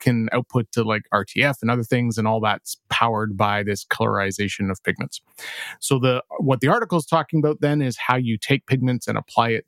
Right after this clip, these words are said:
to the colorized output on your webpage. And it even clu-, includes, like, a little style picker because pigments has preset palettes and things, so you can choose, uh, what your, what the flavor of your output looks like. So there's two more steps to go, but you've already got a useful little tool.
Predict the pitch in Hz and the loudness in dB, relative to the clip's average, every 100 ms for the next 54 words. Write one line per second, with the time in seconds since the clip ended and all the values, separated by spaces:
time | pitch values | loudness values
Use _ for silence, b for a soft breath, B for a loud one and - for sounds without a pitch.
0 | - - 185 151 143 - 117 110 104 117 | 0 2 4 2 -2 -2 -2 0 0 -2
1 | 113 - 120 95 101 98 156 175 185 196 | -2 -4 -2 -2 -2 0 0 0 0 0
2 | 190 - B B B 123 139 143 135 - | -4 -10 B B B 0 2 2 0 2
3 | 139 143 - 131 120 131 131 120 113 110 | 2 2 0 0 2 0 0 -2 -2 0
4 | 107 - - 123 139 - 135 151 135 107 | -2 -2 0 0 0 -2 2 0 0 -2
5 | 113 - - 120 117 - 104 104 98 - | -4 -2 0 0 0 -2 0 0 -2 -8
6 | - _ - 127 123 113 - 117 - - | -14 _ 0 0 0 -4 0 0 -2 -4
7 | - 107 95 - 98 101 101 101 - - | 0 0 -2 -4 -2 0 0 -2 -4 -2
8 | 101 101 104 107 - 110 107 104 104 - | -2 -2 -4 -4 -2 0 0 -2 -4 -4
9 | 101 101 104 113 - 123 110 104 101 127 | -2 -2 0 -2 0 -2 0 -2 0 -2
10 | - - - 123 123 113 101 101 95 - | -2 -6 0 0 2 -2 -2 -2 -2 -2
11 | - - 151 - - - - _ _ _ | -6 -8 -8 -8 -10 -10 -12 _ _ _
12 | B B B _ _ _ - - 156 156 | B B B _ _ _ -10 0 2 2
13 | 147 - 233 214 - 180 - 139 143 156 | 0 -2 0 0 2 0 0 2 2 2
14 | 156 - 127 135 135 131 123 117 117 - | -2 0 2 2 2 0 0 2 -2 0
15 | 123 110 107 - 127 160 | 0 2 -2 0 0 0